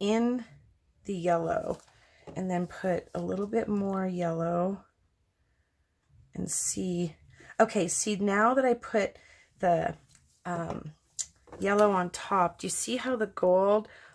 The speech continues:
all kind of formed in together there? That I like.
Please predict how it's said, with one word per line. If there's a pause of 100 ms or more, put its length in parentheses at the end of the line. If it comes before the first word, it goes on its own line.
(140)
all
kind
of
formed
in
together
there? (560)
That
I
like.